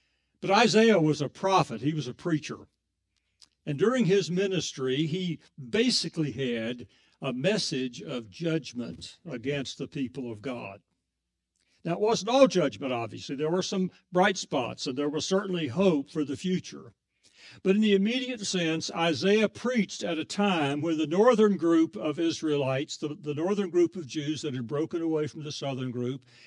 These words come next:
had been decimated by the Assyrians. That was the year seven twenty-two B C. And he saw over the hill into the future. Perhaps he didn't know the exact date, but it was in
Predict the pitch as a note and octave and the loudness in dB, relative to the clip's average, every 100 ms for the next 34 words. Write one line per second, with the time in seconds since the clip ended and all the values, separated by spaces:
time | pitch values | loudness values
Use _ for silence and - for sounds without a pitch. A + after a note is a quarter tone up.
0 | - _ _ - A3+ A#3 G3+ A3 F#3+ F#3+ | -20 _ _ -2 2 2 2 0 4 4
1 | G3 - E3 D#3 C#3+ D#3 D3+ D3+ D3+ C#3+ | 4 0 -2 -2 -2 -4 -4 -2 -2 -4
2 | C#3 - G3 F3+ C3+ A#2 A#2 D3+ - D3 | -6 -6 -4 -4 -6 -10 -10 -10 -8 -10
3 | - D3+ D3+ C#3+ E3 D3 C#3 B2+ D#3+ C#3+ | -8 -8 -8 -8 -6 -4 -4 -6 -8 -6
4 | C3+ - D#3+ C3+ A#2+ B2+ A#2 - D#3 A#2 | -6 -6 -6 -6 -6 -8 -8 -10 -10 -12
5 | A2 _ _ _ _ _ _ _ _ _ | -18 _ _ _ _ _ _ _ _ _
6 | _ _ E3+ D#3+ B3 - A3+ A3 G#3+ G#3+ | _ _ -4 0 0 0 0 4 8 8
7 | A3 G3 F3 D3+ G#3 G3+ F3+ F3+ G3 F3 | 8 4 2 0 2 2 2 -2 -4 -4
8 | D3+ D3 - F#3+ - D3 D3 - - F3 | -4 -4 -6 -6 -4 -4 -4 -6 -10 -6
9 | G3+ A3 G3+ G3 G3 F#3 E3+ E3 C3+ E3+ | -4 -4 -6 -6 -4 -4 0 0 -2 -4
10 | D3 E3+ D3+ D3+ C#3+ D3+ E3+ F3+ D#3+ F3 | -4 -2 0 0 0 0 0 0 0 0
11 | D#3 | -2